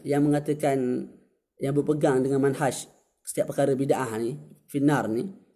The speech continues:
ialah golongan Salafi Wahabi je. Mereka tu sikit. Jadi syurga yang besar tu takkan puak ni je nak masuk.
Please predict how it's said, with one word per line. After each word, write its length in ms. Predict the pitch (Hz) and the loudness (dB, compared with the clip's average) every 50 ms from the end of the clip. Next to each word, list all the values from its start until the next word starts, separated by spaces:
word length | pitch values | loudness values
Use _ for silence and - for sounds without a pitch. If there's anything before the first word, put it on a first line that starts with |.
| _ _ | _ _
ialah 160 | 123 135 143 | -4 -2 0
golongan 280 | 143 143 143 147 156 | 2 2 2 2 2
Salafi 360 | 147 156 151 151 151 151 165 160 | 0 2 2 2 2 2 2 0
Wahabi 400 | 160 151 160 160 170 185 - - | 2 2 0 0 0 0 0 -2
je. 80 | - | -2
Mereka 320 | 120 120 135 147 147 - - | -2 -2 -2 -4 -4 -4 -4
tu 80 | - | -4
sikit. 400 | 208 226 214 - - 240 156 - - - - _ _ _ _ _ _ - | -4 -4 -2 -2 0 0 0 -2 -6 -12 -20 _ _ _ _ _ _ -10
Jadi 80 | - | -6
syurga 320 | 196 208 202 190 175 185 180 | -2 -2 -2 0 0 0 0
yang 80 | 175 | 0
besar 240 | 180 180 - 180 180 | 0 0 0 0 0
tu 80 | 190 - | 0 -2
takkan 240 | - 160 165 147 151 | -2 -2 -2 -2 0
puak 160 | - - - | 0 0 0
ni 160 | 160 147 143 | 0 0 0
je 80 | 160 175 | 0 -2
nak 80 | 202 | -4
masuk. 240 | 220 208 - - - | -4 -4 -4 -4 -6